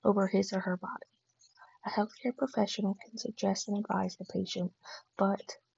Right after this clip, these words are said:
cannot attempt to persuade or cohere the patient into making any choice regarding of whether or not the medical provider believes these choices are in the patient's best interest, regardless of the professional's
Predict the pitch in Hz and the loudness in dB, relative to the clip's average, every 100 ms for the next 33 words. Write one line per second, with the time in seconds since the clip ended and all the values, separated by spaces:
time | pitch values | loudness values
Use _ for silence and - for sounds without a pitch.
0 | - 190 190 202 214 - 185 202 - 190 | 2 4 6 4 2 2 -2 -2 -4 -4
1 | 190 - 196 180 180 190 - 190 185 185 | -2 -2 0 0 0 -4 -2 -4 -2 -2
2 | 180 180 - - - - - 196 - 254 | 0 -4 -10 -20 -10 -8 -2 -2 0 0
3 | 202 - 196 185 190 190 - 185 185 180 | 0 2 2 2 2 0 4 4 4 0
4 | - - - - - - - - - 208 | -4 -6 -8 -16 -18 -16 -14 -16 -2 2
5 | 202 202 208 208 208 202 202 233 233 190 | 6 6 6 4 6 6 8 8 8 6
6 | 180 202 _ - 190 185 - - 185 185 | 4 0 _ 2 4 4 2 -4 2 4
7 | 180 180 180 - - - - 202 202 196 | 4 4 0 -4 -16 -20 0 4 4 4
8 | - 202 - 190 185 190 185 196 - 196 | 0 -4 0 0 0 2 0 0 -2 2
9 | 190 185 185 190 185 185 - 190 - - | 4 4 4 4 2 2 -2 -4 -4 -8
10 | - 185 - - 190 180 - - - - | -2 -2 -2 -2 0 0 -6 -8 -12 -14
11 | _ - - - 214 208 220 - 240 - | _ -18 -18 -8 -6 2 2 4 -2 -2
12 | - - _ _ _ - 208 196 - 190 | -8 -10 _ _ _ 2 4 4 2 0
13 | 196 190 - 202 196 196 - | 2 -2 0 0 2 0 -4